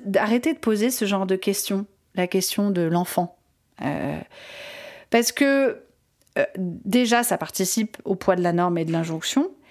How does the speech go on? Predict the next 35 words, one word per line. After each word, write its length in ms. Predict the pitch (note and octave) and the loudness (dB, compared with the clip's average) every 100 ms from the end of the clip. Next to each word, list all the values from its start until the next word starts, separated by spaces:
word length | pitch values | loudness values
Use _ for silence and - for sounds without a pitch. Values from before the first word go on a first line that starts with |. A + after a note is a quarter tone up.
| - - _ | -20 -20 _
et 80 | A3 | 0
puis 200 | A#3+ A3+ | 2 2
qu'en 180 | A#3 G#3 | 2 0
plus, 360 | - C4+ - | 0 0 2
euh, 580 | A3 G3 F#3 F3+ E3 - - - _ _ | 2 4 4 2 0 -2 -8 -18 _ _
des 180 | - F3+ | -2 0
fois, 240 | E3+ D4 F#4 | 4 4 4
ça 160 | A#3 | 2
nous 180 | F#3 F3+ | 2 2
arrive 240 | F3+ D4+ | 2 2
de 60 | D#4 | 0
poser 260 | A3 G3 F3 | 0 0 0
la 100 | D#3+ | 0
question 560 | F3 E3+ - D#4+ E4 - - | -2 0 2 2 0 -6 -4
sans 280 | - - | -2 0
savoir 400 | F#3 E3+ E3 B3+ | 0 0 2 0
ce 120 | - - | 0 -2
qui 120 | G3+ | -2
se 120 | - | 2
passe 260 | - G3 - | 2 2 0
en 80 | |
coulisses. 520 | F3 - A3 G4+ - - - - - - _ _ _ _ - C2+ C2 | -2 0 0 0 -2 -6 -20 -20 -20 -20 _ _ _ _ -18 -12 -2
Euh, 140 | G3+ - | -2 -2
ça, 260 | - - F#3 | 0 0 0
ça 200 | - F#3 | 0 0
peut 140 | C#4 | 2
m'être 240 | C#4 G3+ | 2 2
arrivé 380 | G#3 G3 G3 C4+ | 0 0 2 2
de, 100 | E4+ | 2
de, 260 | G3+ F3 G3 | -2 0 0
de 380 | F#3+ E3 F3+ G3 | 0 -2 0 2
demander 480 | G#3+ B3 A3+ A3+ | 2 2 2 2
à 100 | A#3 | 2
un 120 | F#3+ F3+ | 2 -2
couple, 500 | - B3+ B3+ F#3 | 0 0 2 -2